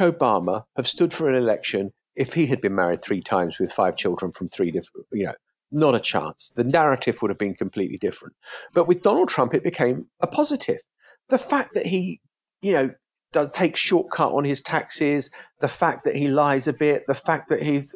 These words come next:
you know, a bit of a womanizer, that he don't, enters into locker room talk. You know, who would have ever imagined in America, where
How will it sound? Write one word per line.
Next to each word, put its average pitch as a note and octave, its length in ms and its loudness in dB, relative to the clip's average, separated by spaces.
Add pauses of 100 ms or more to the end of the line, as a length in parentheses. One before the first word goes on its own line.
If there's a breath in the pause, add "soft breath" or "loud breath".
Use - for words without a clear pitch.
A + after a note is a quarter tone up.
(160)
you D#3+ 80 0
know, C3+ 200 4 (200 loud breath)
a - 80 -2
bit D#3 220 2
of C#3 80 2
a D3 60 2
womanizer, C#3+ 800 2 (440 loud breath)
that D3 180 2
he D3+ 140 2
don't, D3+ 340 2
enters D3+ 380 2
into D3 200 2
locker D3+ 320 0
room C#3+ 220 2
talk. - 260 0 (140 loud breath)
You A#3 80 4
know, G3+ 60 4
who D4+ 240 4
would D4 120 2
have A#3 140 2 (160)
ever A#3 300 2
imagined F#3+ 640 0 (580)
in D#3+ 140 2
America, D#3 640 2 (520)
where E3+ 380 4